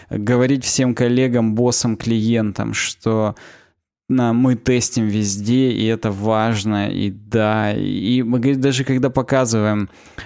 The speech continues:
какие-то проекты и так далее, показывайте, говорит, в Firefox вместо Хрома, просто как супер нечетенькое напоминание, что вообще есть и, и другие браузеры, и некоторые из них даже классные. Ну, и тут в скобках написано, что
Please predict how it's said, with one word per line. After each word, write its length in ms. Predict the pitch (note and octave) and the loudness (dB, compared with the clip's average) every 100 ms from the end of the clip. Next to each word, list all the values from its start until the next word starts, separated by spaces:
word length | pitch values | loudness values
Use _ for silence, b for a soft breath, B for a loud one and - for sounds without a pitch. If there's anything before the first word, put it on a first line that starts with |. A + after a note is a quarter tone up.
| B | B
какие-то 400 | - G#2 A#2+ A2 | -10 -6 -4 -2
проекты 760 | G#2+ A2+ A#2+ D#3 - - G#2 G#2+ | -2 0 2 2 0 -2 0 0
и 40 | G#2+ | -2
так 200 | A2+ A2 | -2 0
далее, 360 | C#3 D3+ A2+ | 2 2 0
показывайте, 600 | A2+ B2 D#3+ E3+ C3+ - | 0 0 0 0 -2 -2
говорит, 180 | G#2+ F#2+ | -6 -6
в 60 | - | -4
Firefox 600 | B2 A2 - C3 - A2 | -2 0 0 -2 -2 -2
вместо 320 | G#2+ G#2 A2 | -2 -2 -4
Хрома, 360 | - C3+ D3+ G#2+ | 0 0 0 0
просто 400 | C#3 C3 B2+ - B B | -2 -2 -2 -4 B B
как 200 | - A#2 | -4 -2
супер 400 | - D#3+ C#3 A2+ - | -2 -2 0 -2 -2
нечетенькое 800 | C3 C3 B2+ - A#2+ G#2+ G2 A2 | 0 2 2 0 0 0 -2 -2
напоминание, 640 | G#2 A2 G#2+ A2+ C3+ C3 G2+ | -2 -2 0 0 0 0 -2
что 240 | - G#2+ | -4 -4
вообще 300 | G#2+ G#2 C#3 | -2 -2 0
есть 300 | A2+ G#2 - | 0 -2 -6
и, 20 | |
и 240 | A2 - A2+ | -6 -4 -2
другие 420 | A#2+ A#2+ A#2 A2 | 0 0 -2 -2
браузеры, 640 | G#2 B2+ E3 C3+ G#2+ G2+ | 0 0 2 0 0 0
и 20 | |
некоторые 440 | G#2+ A#2+ A#2 A2 A2 | 0 -2 -2 -2 0
из 60 | |
них 140 | B2 B2+ | 0 0
даже 220 | A2 G#2 | 0 -2
классные. 600 | - A2 G2+ - - A#2 B B B | -2 -2 -2 -4 -8 -12 B B B
Ну, 100 | E3+ | 0
и 40 | C3+ | 0
тут 120 | G#2+ | -2
в 40 | |
скобках 420 | - C3 - A2+ | -2 -2 -2 -6
написано, 520 | A#2 G#2+ C3 - G#2 F#2+ | -4 -2 -2 0 -2 -2
что 380 | - A2+ G#2 | -4 -4 -4